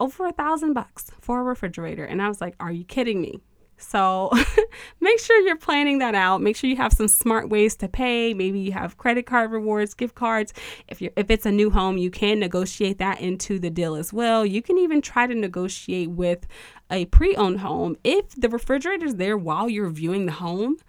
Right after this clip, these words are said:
sometimes the seller will say, "Hey, the house does not come with appliances," or, "The house does not come with a refrigerator." You can negotiate for them to leave some of those appliances there. So think about that as well.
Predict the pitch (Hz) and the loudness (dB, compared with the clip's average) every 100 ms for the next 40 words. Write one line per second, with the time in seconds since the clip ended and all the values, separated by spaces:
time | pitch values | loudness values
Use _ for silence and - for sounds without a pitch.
0 | - - _ - 339 - 233 202 185 196 | -20 -20 _ -2 -2 0 -4 -2 -4 -4
1 | 185 175 185 208 185 170 - 160 - 208 | -6 -6 -6 -6 -6 -2 -2 -2 -4 -2
2 | 175 160 - - 180 170 208 226 - 175 | -2 -4 -6 -12 -8 -4 -2 -4 -6 -8
3 | 175 175 - 190 180 170 160 175 208 202 | -6 -8 -8 -6 -6 -6 -8 -6 -2 -2
4 | 190 196 185 160 - - 202 - 180 180 | -4 -6 -8 -8 -10 -6 -6 -6 -8 -6
5 | 175 - - 185 180 180 170 175 175 202 | -6 -8 -12 -10 -8 -8 -8 -10 -8 -8
6 | 190 185 170 180 208 277 254 180 175 180 | -8 -6 -6 -6 -6 -4 -2 -2 -4 -6
7 | - 180 185 175 175 180 160 160 165 156 | -8 -10 -8 -6 -6 -8 -8 -6 -8 -10
8 | - 170 160 160 165 175 160 156 151 160 | -10 -10 -10 -12 -14 -12 -10 -10 -10 -12
9 | 170 160 175 175 180 180 220 269 254 190 | -10 -10 -12 -12 -10 -8 -6 -8 -6 -8
10 | 196 - 170 165 170 180 | -8 -14 -10 -6 -6 -6